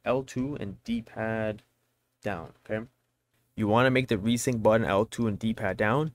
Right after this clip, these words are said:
and you wanna make your custom profile any button other than L two at the first, all right? So let me actually make it L one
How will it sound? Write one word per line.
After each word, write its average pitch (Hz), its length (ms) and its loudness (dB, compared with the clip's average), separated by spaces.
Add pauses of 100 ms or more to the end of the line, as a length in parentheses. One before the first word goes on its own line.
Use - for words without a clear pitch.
(140)
and 107 80 -6
you 110 80 0
wanna 120 140 2
make 123 180 0
your 117 80 -2
custom 117 420 -2
profile 107 600 2 (800)
any 147 240 2
button 120 400 4 (320)
other 113 160 2
than 104 160 -4
L 98 160 -4
two 104 200 -6
at 98 60 -4
the - 80 -10
first, - 300 -10
all 87 60 -6
right? 98 100 -4
So 98 300 -6 (100)
let 110 100 -6
me 113 60 0
actually 107 440 -4
make 104 220 -4
it 104 160 -6
L 107 220 2
one 131 400 0